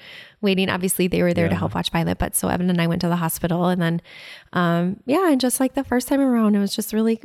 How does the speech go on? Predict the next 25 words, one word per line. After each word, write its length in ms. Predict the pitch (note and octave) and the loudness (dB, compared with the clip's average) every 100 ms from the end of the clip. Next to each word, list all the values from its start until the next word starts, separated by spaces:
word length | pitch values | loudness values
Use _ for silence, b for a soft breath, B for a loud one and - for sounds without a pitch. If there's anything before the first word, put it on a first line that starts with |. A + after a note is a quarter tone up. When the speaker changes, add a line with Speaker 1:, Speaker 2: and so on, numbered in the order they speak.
| - | -12
Speaker 1:
comfortable. 560 | - - A3 A#3 G3 - | -12 -8 -6 -6 -4 -6
Like, 180 | G#3 - | -6 -6
I 60 | F#3+ | -4
just 240 | G3 - | -4 -4
felt 200 | G3 G3 | -4 -4
like 240 | G#3 G3+ - | -4 -6 -2
we 460 | F#3 F#3 F#3 F#3+ - | 0 2 0 -2 -8
just 300 | G3+ F#3+ - - - b _ _ - - | -10 -8 -10 -12 -20 b _ _ -18 -14
were 180 | F#3+ F#3+ | -6 -4
matched 420 | F#3+ G3 G3+ - | 0 -2 -2 -6
really 200 | A#3 A#3+ | -4 0
well 380 | G#3+ F#3+ - - - | 0 0 -2 -6 -6
with, 240 | G3 F#3+ - - | -2 -2 -4 -8
with 160 | G3+ | -6
the 80 | F#3+ | -6
families. 440 | F3+ E3 E3+ G#3+ - | -4 -4 -2 -2 0
Speaker 2:
And 100 | A2+ | 0
it, 120 | G2+ | 2
and 220 | A2 G#2 | 2 2
that, 200 | G2 E2+ F2 G2 - E2+ | 0 -2 -10 -20 -16 -4
that 220 | F#2 D#2+ | -2 0
match, 520 | F#2 E2+ D#2 - - b b b b _ - | -2 -2 -4 -6 -10 b b b b _ -18
like, 420 | D#2+ F2+ F2+ - | -4 -2 -2 -4
the, 460 | F2+ E2 D2+ D#2 C#2 | -2 -2 -2 -6 -10
the 400 | F#2+ F#2+ E2 C#2+ | -2 0 0 -2